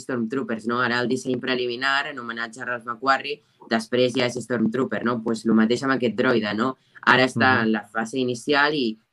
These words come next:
Speaker 1: en temps de Mandalorian, pues, ja està superdesenvolupat, perquè ja
Speaker 2: Exacte.
Speaker 1: veiem que és com la fase definitiva. I de, eh, crec que diuen que és com la fase quatre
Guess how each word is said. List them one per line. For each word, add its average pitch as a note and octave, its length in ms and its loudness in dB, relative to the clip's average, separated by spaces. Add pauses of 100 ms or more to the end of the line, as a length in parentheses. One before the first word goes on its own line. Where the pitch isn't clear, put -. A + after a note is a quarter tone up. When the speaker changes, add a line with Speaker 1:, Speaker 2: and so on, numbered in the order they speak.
(140)
Speaker 1:
en A#2+ 160 2
temps A#2+ 180 0
de C3+ 100 0
Mandalorian, C#3 640 2
pues, A#2+ 220 2
ja A2 140 2
està A2+ 220 -4
superdesenvolupat, A#2+ 1000 0
perquè - 240 -18
ja G2+ 80 -2
Speaker 2:
Exacte. G2 240 -4
Speaker 1:
veiem A#2 260 -4
que C3 60 -10
és B2+ 100 -10
com D3 160 4
la B2 200 6
fase B2+ 200 -2
definitiva. A#2+ 680 0 (440)
I B2 300 6
de, G#2+ 280 -4
eh, G#2+ 220 2
crec C3 240 2
que D#3+ 120 6
diuen C#3 320 4
que - 80 -4
és - 80 -6
com C#3 180 2
la B2 120 4
fase C#3 380 0
quatre B2+ 340 2